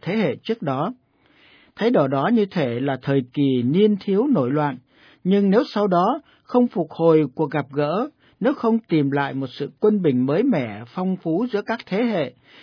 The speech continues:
thì hậu quả là một sự nghèo nàn đối với dân tộc, và tự do thống trị trong xã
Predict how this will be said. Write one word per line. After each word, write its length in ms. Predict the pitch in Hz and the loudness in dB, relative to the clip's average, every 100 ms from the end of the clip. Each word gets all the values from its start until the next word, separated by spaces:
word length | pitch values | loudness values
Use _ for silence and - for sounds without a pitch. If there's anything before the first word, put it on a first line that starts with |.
| - - | -20 -2
thì 140 | 180 | 0
hậu 340 | 156 170 160 - | 2 2 2 0
quả 360 | 143 120 120 | -2 -2 -4
là 140 | 147 147 | -4 -2
một 180 | 139 127 - | -2 -4 -10
sự 120 | - | -6
nghèo 340 | 143 151 147 | -2 0 2
nàn 400 | 135 135 127 120 | 0 0 -4 -6
đối 120 | 127 175 | -6 -2
với 160 | 202 | -2
dân 260 | 208 185 180 | -2 -4 -4
tộc, 240 | 147 117 _ _ - _ - | -6 -6 _ _ -20 _ -4
và 260 | 156 131 123 - | -2 -2 -2 -2
tự 220 | 160 139 | -2 -2
do 300 | 170 185 185 | 0 0 0
thống 260 | - 233 285 | -2 -2 0
trị 200 | 170 135 | -2 -4
trong 160 | 180 185 | -6 -6
xã 160 | 196 | -6